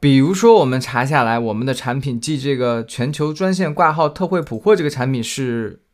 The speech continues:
OK 的，就是它的价格也对的，然后时效也是 OK 的，我的产品也符合这个的要求的。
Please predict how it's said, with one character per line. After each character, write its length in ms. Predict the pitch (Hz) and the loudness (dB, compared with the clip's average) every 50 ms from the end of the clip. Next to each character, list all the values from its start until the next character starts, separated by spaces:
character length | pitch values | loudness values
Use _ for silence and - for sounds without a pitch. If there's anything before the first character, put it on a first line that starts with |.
| _ - | _ 0
OK 300 | 151 160 156 190 208 190 | 0 2 4 4 4 4
的， 180 | 180 131 104 | 4 4 2
就 100 | - - | 0 -4
是 60 | 123 | -6
它 160 | 123 135 139 139 | -4 -2 -2 -2
的 100 | 135 123 | -2 0
价 280 | - - 208 175 143 | 2 2 2 2 2
格 100 | 135 139 | 0 -2
也 180 | 120 117 98 85 | -4 -4 -4 -6
对 300 | - - - 156 120 101 | -6 -4 -2 -2 -2 -2
的， 180 | 90 - - | -4 -8 -8
然 140 | 80 104 104 | -6 -4 -2
后 80 | 113 120 | -2 -2
时 260 | - - - 120 120 | -4 -4 -4 -4 -4
效 220 | 123 180 180 160 | 0 2 2 2
也 100 | 120 82 | 2 0
是 140 | 101 - - | -4 -6 -6
OK 400 | - - 147 147 147 175 170 170 | -2 -2 -2 -2 -2 -2 -4 -2
的， 100 | 156 123 90 | -2 -4 -4
我 80 | 95 | -6
的 60 | 107 | -8
产 220 | 113 - - 117 127 | -8 -8 -6 -4 -4
品 100 | 135 123 | -2 -2
也 80 | 120 | -4
符 240 | 131 127 - - 107 | -4 -6 -8 -12 -12
合 160 | 90 - 101 | -12 -8 -8
这 120 | 104 120 143 | -8 -6 -6
个 60 | 135 | -6
的 60 | 117 120 | -4 0
要 200 | 139 160 208 240 | 2 2 2 2
求 180 | 226 - 117 | 0 -2 -6
的。 180 | 95 - - | -6 -6 -10